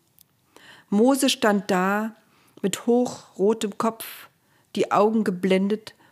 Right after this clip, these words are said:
von diesem goldenen Kalb. Langsam hob er die Arme mit den Tafeln in die Höhe. Mit einer Kraft, die ihm niemand zugetraut hätte, schleuderte er die Tafeln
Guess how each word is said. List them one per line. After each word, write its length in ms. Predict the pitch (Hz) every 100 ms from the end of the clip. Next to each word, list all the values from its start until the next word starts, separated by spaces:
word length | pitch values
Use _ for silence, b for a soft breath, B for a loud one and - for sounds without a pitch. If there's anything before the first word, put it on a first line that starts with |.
| b
von 180 | 196 185
diesem 260 | 180 185
goldenen 400 | 180 180 196 202
Kalb. 460 | - 190 175 175 - _ _ _ _ _ _ _ _ _
Langsam 680 | - 196 196 208 208 196 190
hob 200 | 220 214
er 140 | - 190
die 260 | 190 -
Arme 520 | - 180 190 202 196 190 b b b
mit 160 | 190 196
den 160 | 185
Tafeln 480 | - 190 185 185 196
in 140 | 190
die 200 | 185 175
Höhe. 400 | 196 185 165 175 175 _ _ _ _ _ _ _
Mit 140 | 208 196
einer 180 | 190 180
Kraft, 680 | - - 190 - - - b b b 220
die 100 | 190
ihm 160 | 208
niemand 380 | 208 226 208 196
zugetraut 640 | - 196 196 - 175 170
hätte, 340 | 185 180 180 185 b b b b
schleuderte 640 | - - 220 226 240 240 -
er 100 | 196
die 160 | 196
Tafeln 680 | - 196 185 185 170 175